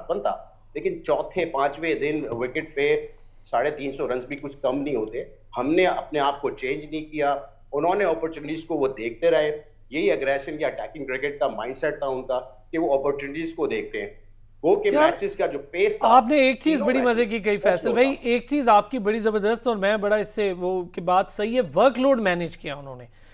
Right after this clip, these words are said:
Speaker 2: गर्मी हो रही
Speaker 1: या।
Speaker 2: थी, थक रहे थे, पिछले काफी matches वो खेल चुके थे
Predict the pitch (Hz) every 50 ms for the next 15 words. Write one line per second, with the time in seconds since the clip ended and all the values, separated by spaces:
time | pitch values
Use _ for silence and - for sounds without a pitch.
0 | - - - 135 175 175 175 196 226 262 262 254 254 277 262 - 269 262 254 -
1 | - - - - 175 180 180 185 240 262 254 262 254 262 262 254 254 240 - -
2 | 214 214 214 208 185 170 - 254 247 240 233 226 254 247 220 240 - - 214 214
3 | 220 - - 226 175 247 233 226 233 233 233 226